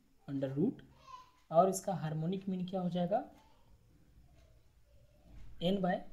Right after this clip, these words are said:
यानी कि एन क्या है इसमें? टू है, दो ही number है, तो two by one by ए plus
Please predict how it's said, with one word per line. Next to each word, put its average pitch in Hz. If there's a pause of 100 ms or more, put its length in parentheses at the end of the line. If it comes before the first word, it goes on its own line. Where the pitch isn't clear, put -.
(420)
यानी 160
कि 165
एन 185
क्या 180
है 175
इसमें? 202 (640)
टू 220
है, 185 (920)
दो 147
ही 185
number 190
है, 196 (400)
तो 165 (180)
two 233 (320)
by 143 (800)
one 165
by 180 (140)
ए 175 (1000)
plus 139